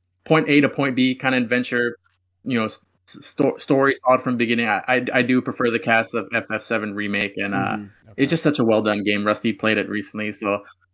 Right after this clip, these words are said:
Speaker 1: I probably recommend that first if you're more in, 'cause F F fifteen is a very open world kind of game with
Speaker 2: Yeah.
Speaker 1: a lot of stuff to do and, um, you know, big map and side quests and stuff.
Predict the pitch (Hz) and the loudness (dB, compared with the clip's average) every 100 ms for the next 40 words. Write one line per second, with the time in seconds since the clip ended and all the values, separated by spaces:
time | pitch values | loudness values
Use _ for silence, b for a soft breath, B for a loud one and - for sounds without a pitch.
0 | _ - - 190 143 147 156 151 139 131 | _ -2 4 4 6 4 4 4 4 4
1 | 143 147 156 - 139 151 156 160 165 165 | 4 2 2 0 2 2 2 2 2 0
2 | 170 147 - 160 170 165 156 165 147 117 | 0 0 0 0 0 0 -2 0 0 2
3 | 127 123 123 120 110 113 120 - 131 127 | 4 4 2 0 0 0 0 0 0 0
4 | 127 135 - 117 104 110 117 110 120 110 | -2 -4 -8 -8 -6 2 4 4 0 -2
5 | 113 107 107 107 104 98 98 98 98 _ | 0 2 4 2 0 -2 -2 -4 -8 _
6 | _ _ _ _ - 117 104 117 113 110 | _ _ _ _ -4 -2 2 2 2 -2
7 | 110 110 101 - 98 - 113 110 117 - | -2 -4 -6 0 0 2 -2 -2 -6 -4
8 | 117 | -4